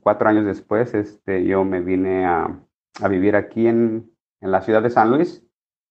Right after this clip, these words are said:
desde mil novecientos noventa y ocho hasta, pues, el presente año.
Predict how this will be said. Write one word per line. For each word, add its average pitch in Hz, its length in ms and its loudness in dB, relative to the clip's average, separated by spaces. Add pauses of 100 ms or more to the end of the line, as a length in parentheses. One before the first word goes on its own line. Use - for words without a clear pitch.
(120)
desde 95 340 -2
mil 113 180 4
novecientos 110 440 -2
noventa 98 320 0
y 92 60 2
ocho 117 380 0
hasta, 85 680 0
pues, 92 160 -2
el 87 140 -2
presente 90 420 -2
año. 82 340 -2